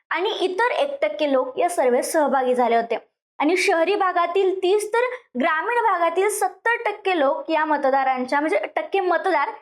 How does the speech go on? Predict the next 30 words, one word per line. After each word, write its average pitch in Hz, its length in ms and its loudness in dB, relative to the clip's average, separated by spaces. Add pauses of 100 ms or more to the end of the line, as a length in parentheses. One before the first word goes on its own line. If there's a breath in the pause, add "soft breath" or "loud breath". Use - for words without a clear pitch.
(160)
या 330 120 2
सर्व्हेत 311 340 0
समाविष्ट 277 560 0
होते. 240 360 -2 (280)
आणि 359 220 0
या 381 100 2
आकडेवारीवरून 381 800 2
आपल्याला 370 400 0
स्पष्ट 370 420 -2
दिसतंय 349 540 0
की - 420 -2
बिहारमधील 359 640 2
सगळ्या 330 420 0
घटकांना 302 520 0
सामावून 339 580 2
घेऊन 285 260 2 (260 loud breath)
मतदारांच्या 330 720 0
मूडचं 370 480 2
प्रतिनिधित्व 330 800 0
करण्याचा 277 420 0
हा 285 120 0
जो 277 120 2
प्रयत्न 294 380 -2
आहे 269 120 0 (340)
तो 359 60 4
या 415 200 2
सर्व्हेत 269 300 0 (100)
करण्यात 247 340 -2
आलेला 254 300 2
आहे. - 100 -2